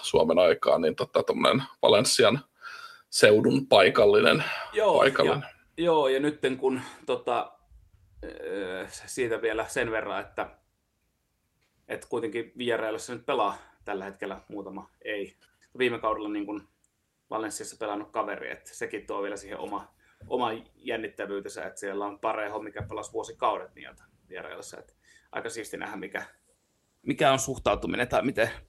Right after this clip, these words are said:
Speaker 2: miten kova isketään kaverin kiinni.
Speaker 1: Kyllä.
Speaker 2: Kyllä,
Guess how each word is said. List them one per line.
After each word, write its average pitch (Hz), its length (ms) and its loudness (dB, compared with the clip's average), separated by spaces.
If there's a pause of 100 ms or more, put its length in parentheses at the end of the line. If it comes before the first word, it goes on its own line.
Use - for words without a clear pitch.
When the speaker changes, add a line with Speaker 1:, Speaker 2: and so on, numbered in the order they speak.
(140)
Speaker 2:
miten 131 240 -4
kova 113 260 0
isketään 135 460 -2
kaverin 120 400 2
kiinni. 120 280 -8 (1300)
Speaker 1:
Kyllä. 139 300 8
Speaker 2:
Kyllä, 135 300 4